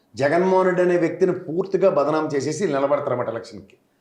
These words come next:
"సార్, మీకు ఏం పర్లేదు, మేము గ్రౌండ్ క్లియర్ చేస్తాం, ప్రజలు ఎవరు జగన్మోహన్ రెడ్డి నమ్మరని" వదులుతారు.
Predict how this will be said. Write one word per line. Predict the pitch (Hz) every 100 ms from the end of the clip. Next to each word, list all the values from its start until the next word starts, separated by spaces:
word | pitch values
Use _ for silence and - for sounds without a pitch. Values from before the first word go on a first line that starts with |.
| _ _ _
"సార్, | 131 131
మీకు | 120 - 113
ఏం | 120 143
పర్లేదు, | - 123 135 147
మేము | 101
గ్రౌండ్ | 101 120 131
క్లియర్ | 110 120 -
చేస్తాం, | 110 - 143 - _ _ _ _
ప్రజలు | - 123 165
ఎవరు | 170
జగన్మోహన్ | 135 135 143 147
రెడ్డి | 139 120
నమ్మరని" | 123 147 170 196
వదులుతారు. | 139 135 123 110